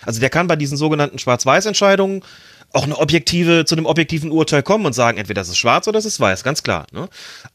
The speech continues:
Aber in den schon jetzt mehrfach erwähnten, in diesem mehrfach erwähnten Graubereich wird es immer so sein, dass dann Spielraum existiert, wo der eine so entscheidet und der andere so, selbst wenn man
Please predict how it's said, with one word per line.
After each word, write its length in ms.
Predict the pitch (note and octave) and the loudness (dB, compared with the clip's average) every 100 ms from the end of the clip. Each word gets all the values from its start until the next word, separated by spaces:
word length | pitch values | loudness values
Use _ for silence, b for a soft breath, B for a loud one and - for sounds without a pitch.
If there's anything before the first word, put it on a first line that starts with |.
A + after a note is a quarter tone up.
| - | 0
Aber 240 | C#3+ D3+ | 2 2
in 100 | D3+ | 2
den 140 | D#3 | 0
schon 340 | C#3+ D#3 D#3 B2 | 2 0 -2 -6
jetzt 180 | C3+ D3 | -4 0
mehrfach 280 | E3 F#3+ | 0 0
erwähnten, 380 | E3 D#3 D3 C#3 | 0 0 0 -4
in 40 | C3+ | -8
diesem 140 | C#3 | -2
mehrfach 300 | C#3+ D#3 D3+ | 0 0 -2
erwähnten 300 | C#3+ C3+ A#2 | -2 -2 -2
Graubereich 800 | A#2+ D3+ A3+ D3 G2 E2+ - - _ B B B | 0 2 2 2 0 -4 -8 -14 _ B B B
wird 140 | C#3+ | -2
es 140 | D3+ - | -2 0
immer 260 | F3+ A3+ | 2 2
so 120 | G#3 | 0
sein, 500 | F#3+ F3 F3 F#3 F#3+ - _ _ b b b | 0 2 2 0 -4 -14 _ _ b b b
dass 160 | C#3 | -2
dann 140 | D#3+ C#3+ | 0 0
Spielraum 340 | - F3+ F3 | 0 0 0
existiert, 480 | C3+ - - E3 D#3 | -2 -4 -4 -2 0
wo 80 | D3+ | 2
der 120 | C3+ | 4
eine 280 | C3 C#3+ C3+ | 2 0 -2
so 260 | A#2+ A#2 E3+ | -4 0 2
entscheidet 420 | F3+ D#3+ D#3 D#3 | 2 2 2 0
und 100 | D3 | -2
der 100 | B2+ | -4
andere 260 | A#2+ B2+ B2 | -4 -4 -2
so, 220 | A#2+ D#3 | 0 0
selbst 260 | D3+ C#3 - | 2 0 0
wenn 100 | D#3 | 0
man 280 | E3 E3+ | 0 -2